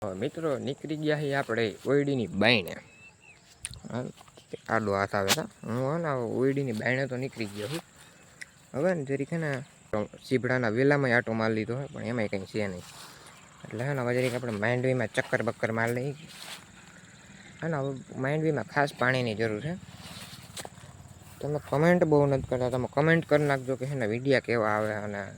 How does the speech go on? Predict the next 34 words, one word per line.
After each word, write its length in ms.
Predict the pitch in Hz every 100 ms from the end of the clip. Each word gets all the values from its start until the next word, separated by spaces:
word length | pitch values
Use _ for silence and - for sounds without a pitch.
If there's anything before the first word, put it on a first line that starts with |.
| 98
વીડિયો 360 | 120 131 131
હે 40 | 131
ને 140 | 127
જોતા 340 | 113 127 143 120
જાજો. 340 | 123 123 127 - - - - - - - - -
આપણે 280 | - 131 139 139 139 139 139
હવે 180 | 127 170
વીડિયા 320 | 170 175 185
બંધ 140 | 170
નથી 240 | 170 147 -
થવાના, 300 | 123 160 202
હવે 180 | 139 139
આગળ 420 | 143 139 139 135
સારા 240 | 143 147
સારા 200 | 139 131
વીડિયા 380 | 110 120 120 110
આવવાના. 300 | 107 107 131
મને 200 | 147 127
ખબર 280 | - 131 131
છે 120 | 135
બે 180 | 113 123
થી 120 | 139
ત્રણ 320 | - 143 170
મહિના, 280 | 151 131 98 - - - - - - - - - - - - - -
ત્રણ 200 | 135 160
મહિનાથી 320 | 151 139 120
જાજા, 300 | 101 120 104 - -
ચાર 180 | 135
થી 160 | 143 120
પાંચ 320 | - 156 165
મહિના 160 | 147 131
વીડિયો 340 | 120 123 110
નથી 260 | 101 101 95
આવ્યા. 160 | 92